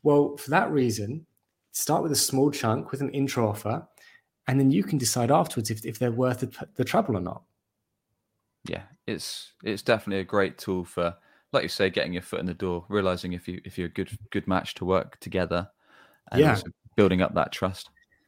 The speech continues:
Speaker 1: But so linking it to no proposal selling, um, it's, that's a key ingredient, because if you're trying to sell, uh, five K retainers or ten K retainers without a proposal, you're gonna struggle.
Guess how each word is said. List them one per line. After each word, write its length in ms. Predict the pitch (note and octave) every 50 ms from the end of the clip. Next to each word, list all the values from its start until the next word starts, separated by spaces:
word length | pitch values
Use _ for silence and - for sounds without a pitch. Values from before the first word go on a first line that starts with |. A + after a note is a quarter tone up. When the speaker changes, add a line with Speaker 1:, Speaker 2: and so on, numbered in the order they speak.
| _ _ _ _ _ _ _
Speaker 1:
But 100 | - D#3
so 140 | D3+ - D3+
linking 320 | D3 D#3 F3+ E3+ E3+ F3+ D3+
it 100 | - -
to 120 | C#3+ C#3
no 160 | C#3 C#3+ C#3+
proposal 460 | C3+ C#3 C3+ - C#3 C3+ C3+ B2 B2
selling, 480 | A2+ - - C#3 C3 A2 G#2+ A#2 B2+ C3 - _ _ - _ _ _ _ _ _ -
um, 580 | C3 C3 B2+ B2 B2 B2 B2 B2 A#2+ A#2+ B2+ - - -
it's, 200 | - C3 - - - - -
that's 180 | C#3 C#3 -
a 60 | -
key 160 | - - C3+ B2+
ingredient, 580 | A#2+ A#2 B2 A#2 A2+ G#2+ G#2 G2 - D#3 - _ _ _ _ _ -
because 640 | - A#2+ A2+ - C3 B2+ B2 B2 A#2+ A2 A2 - - - - _ _ - -
if 160 | C3 - -
you're 180 | D3+ D3+ D3+
trying 260 | C3+ - - D3 C#3+ C#3
to 100 | C3+ B2+
sell, 640 | - - - C3 B2 A#2+ A#2 A2+ A2+ A2+ A2 - _ _ _ _ - B2+
uh, 280 | B2 A#2+ A#2+ A#2 A2+
five 380 | A2 - - - B2+ A#2+ A#2 A#2
K 220 | - - A#2+ A#2
retainers 560 | A#2 A2+ A2 - B2 A#2+ A#2 A#2 A#2 A2+ A2
or 80 | A#2 A2
ten 200 | G#2+ - B2 B2
K 140 | A#2 A#2 A#2
retainers 640 | A2+ A2 - - B2 A#2 A2+ G#2+ G#2 G#2+ G#2 - -
without 240 | B2 A2+ A2+ A2+
a 20 | A#2
proposal, 460 | - A2+ G#2+ - B2 B2 B2 D3 D#3
you're 100 | C#3 B2+
gonna 140 | A#2 A2+ G#2+
struggle. 540 | G#2+ - - A2+ G#2+ G2+ G2 - - A#2+